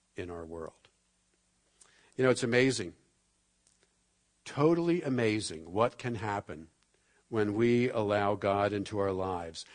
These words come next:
and then further invite him to communicate his will for our lives. May each and every one of us be able to echo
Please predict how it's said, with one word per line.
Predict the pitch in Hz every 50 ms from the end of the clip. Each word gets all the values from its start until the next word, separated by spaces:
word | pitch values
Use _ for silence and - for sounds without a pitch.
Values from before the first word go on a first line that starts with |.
| - - -
and | - 123 120
then | 120 123 120 113
further | - - - 156 160 175 175 160 151
invite | 143 147 139 120 107 95 123 127 139 143 123
him | 104 117 110 107 104
to | - - 127 113
communicate | - - 117 117 117 127 139 156 151 147 - - 127 120 117 107 - - - - -
his | - 143 135 110 117
will | 113 117 135 147 147 131 113 98 87 82 - _ _ _ _ _ _
for | _ - - 156 170 170 143
our | 120 107 101 98
lives. | 92 98 95 87 80 73 - - - - - - _ _ _ _ _ _ _ _ _ _ _ _ _ _ _ _ - - - -
May | 113 120 120 131 131
each | - 156 180 214 208 - - - -
and | - 151 139
every | 135 135 123 131 120
one | 117 110 110 107
of | 104 98
us | 101 95 82 76 - - - - - _ _ _ _ _ _ _ _ _ _ _ _ _ _ _ _ _ _
be | - 117 120
able | 123 127 131 143 131 131 120
to | - - 117 110 - 120
echo | 120 127 - - 123 113 107 104 104 101 -